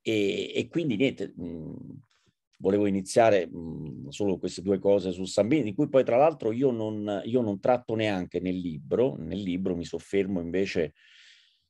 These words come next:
come ha detto Giancarlo, ho cercato poi, ehm, forse anche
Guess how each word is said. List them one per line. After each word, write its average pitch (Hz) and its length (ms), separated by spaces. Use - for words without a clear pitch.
come 90 160
ha 85 40
detto 87 300
Giancarlo, 101 520
ho 82 100
cercato 92 600
poi, 92 440
ehm, 73 960
forse 113 400
anche 101 720